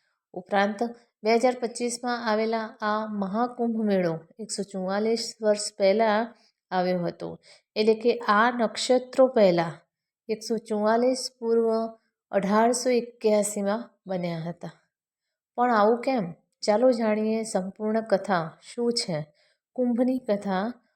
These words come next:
પૌરાણિક કથાઓ અનુસાર કુંભની કથાની શરૂઆત સમુદ્ર મંથન દરમિયાન નીકળેલા અમૃતને મેળવવા માટેના યુદ્ધથી થાય છે.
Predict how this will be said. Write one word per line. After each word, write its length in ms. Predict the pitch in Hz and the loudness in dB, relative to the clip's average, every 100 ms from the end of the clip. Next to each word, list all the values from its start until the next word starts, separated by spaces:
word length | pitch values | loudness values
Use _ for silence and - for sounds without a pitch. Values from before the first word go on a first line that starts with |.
| _ - | _ -2
પૌરાણિક 460 | 247 254 302 320 311 | 2 4 6 4 2
કથાઓ 400 | - 233 240 247 | 0 4 6 6
અનુસાર 680 | 254 240 220 214 226 220 220 | 4 0 -4 -4 -2 0 -2
કુંભની 520 | 220 226 233 254 277 | -4 -4 0 0 0
કથાની 520 | 277 214 214 208 208 202 | 0 -2 0 -2 -2 -4
શરૂઆત 640 | - 185 190 202 196 196 - - _ - | -2 -2 2 4 4 2 -6 -20 _ -6
સમુદ્ર 640 | - 226 233 269 262 269 | 0 2 2 0 0 0
મંથન 640 | 254 214 202 196 220 254 240 | 2 2 0 -2 -2 -2 2
દરમિયાન 540 | 202 190 180 165 165 _ _ _ _ | 0 0 -4 -6 -8 _ _ _ _
નીકળેલા 720 | 208 214 214 254 254 247 240 233 226 | 0 0 2 4 4 4 -2 -2 -4
અમૃતને 680 | 196 208 240 247 247 247 | -4 -2 -2 -2 -2 0
મેળવવા 540 | 226 196 190 196 202 202 | 0 2 2 2 0 -2
માટેના 580 | 180 175 190 196 196 196 _ _ _ - | -4 -6 -6 -4 -4 -8 _ _ _ -6
યુદ્ધથી 580 | 202 208 226 233 233 233 | -4 -4 -4 -8 -6 -6
થાય 300 | 180 160 147 | -4 -6 -4
છે. 220 | - | -6